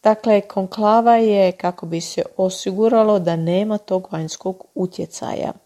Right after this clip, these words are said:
Nekoliko kardinala se smatra glavnim kandidatima za nasljednika pape Franje. Dvojica se često spominju. Talijanski kardinal Pietro Parolin i filipinski kardinal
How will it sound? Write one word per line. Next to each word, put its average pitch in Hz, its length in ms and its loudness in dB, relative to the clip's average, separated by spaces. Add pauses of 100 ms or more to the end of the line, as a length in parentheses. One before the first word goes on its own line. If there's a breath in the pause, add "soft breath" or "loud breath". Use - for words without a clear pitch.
(140)
Nekoliko 247 460 2
kardinala 185 880 0
se 240 160 -4
smatra 208 680 0
glavnim 180 460 0
kandidatima 175 760 -2
za 180 160 0
nasljednika 165 840 -4
pape 160 420 -6
Franje. 170 640 -6 (460 soft breath)
Dvojica 190 360 4
se 202 160 -6
često 180 380 -4
spominju. 160 640 -4 (400 soft breath)
Talijanski 170 600 0
kardinal 170 680 -2 (100)
Pietro 165 440 0
Parolin 165 640 -2 (420 loud breath)
i 202 80 -2
filipinski 214 640 0
kardinal 185 640 0